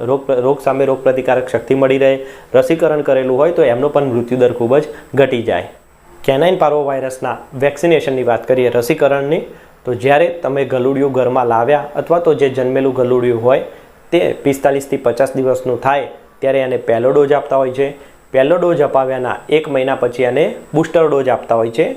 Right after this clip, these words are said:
બીજો ડોઝ, બરાબર? એટલે કે પિસ્તાલીસથી પચાસ દિવસે પહેલો ડોઝ અને મહિના પછી એનો બુસ્ટર ડોઝ આપવાનો, અને દર વર્ષે every year annually vaccination એને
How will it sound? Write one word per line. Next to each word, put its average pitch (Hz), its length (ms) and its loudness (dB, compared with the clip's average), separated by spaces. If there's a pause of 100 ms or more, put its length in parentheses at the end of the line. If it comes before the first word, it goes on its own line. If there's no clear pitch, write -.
(140)
બીજો 147 300 0
ડોઝ, 104 160 -2 (100)
બરાબર? 196 340 2 (320)
એટલે 135 120 0
કે 135 120 -2
પિસ્તાલીસથી 139 600 -2
પચાસ 135 340 -2
દિવસે 131 320 -2
પહેલો 120 360 0
ડોઝ 180 220 2 (360)
અને 165 160 2
મહિના 139 280 2
પછી 131 240 0
એનો 123 160 2
બુસ્ટર 127 320 0
ડોઝ 147 200 4
આપવાનો, 147 360 0 (220)
અને 139 120 -2
દર 139 240 2
વર્ષે 127 500 -2 (180)
every 135 280 2
year 123 200 2 (220)
annually 143 340 2
vaccination 127 600 0
એને 127 260 2